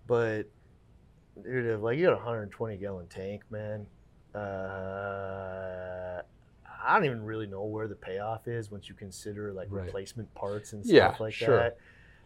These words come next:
Speaker 2: And a lot of
Speaker 1: I
Speaker 2: people are mechanically, and I don't wanna say a lot of people, it, it, it takes a little bit more engineering ability to deal with solenoids, C O two valves,
Speaker 1: There's so
Speaker 2: potential
Speaker 1: many fail
Speaker 2: leaks.
Speaker 1: points.
Speaker 2: Yeah, there, there's more involved.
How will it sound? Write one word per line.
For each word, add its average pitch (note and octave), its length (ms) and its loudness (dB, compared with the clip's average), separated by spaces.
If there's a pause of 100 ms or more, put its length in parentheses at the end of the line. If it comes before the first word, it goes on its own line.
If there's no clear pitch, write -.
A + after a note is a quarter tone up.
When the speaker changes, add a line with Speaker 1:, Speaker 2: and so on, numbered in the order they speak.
(160)
Speaker 2:
And A#2+ 200 4
a D3+ 100 8
lot F3 100 12
of F#3+ 60 6
Speaker 1:
I - 20 -6
Speaker 2:
people E3+ 240 10
are C#3 60 12
mechanically, B2+ 720 2
and G#2 140 2 (540)
I A3 100 0
don't G3 100 6
wanna A#2+ 140 6
say A2 120 -2
a E2+ 60 0
lot F2 120 -4
of E2 60 -12
people, G2 240 0
it, A#2 80 -4 (200)
it, F#3 260 10
it E3+ 140 10
takes G#3 240 6
a - 60 8
little E3+ 120 10
bit D#3 60 4
more C#3 460 12
engineering A#2 640 4
ability G2+ 360 6
to G2 60 0
deal G2 160 0
with F#2 120 -2
solenoids, G2+ 760 2
C - 200 -2
O G#2 60 6
two G2+ 240 -2
valves, F#2+ 360 2
Speaker 1:
There's F2+ 60 -6
so D#3 220 4
Speaker 2:
potential D3+ 300 6
Speaker 1:
many G#2+ 200 4
fail A2+ 120 4
Speaker 2:
leaks. A#2+ 140 0
Speaker 1:
points. C3 360 0
Speaker 2:
Yeah, C#3 240 8
there, A#2 140 6
there's B2 300 0
more A2+ 200 6
involved. E2 540 -4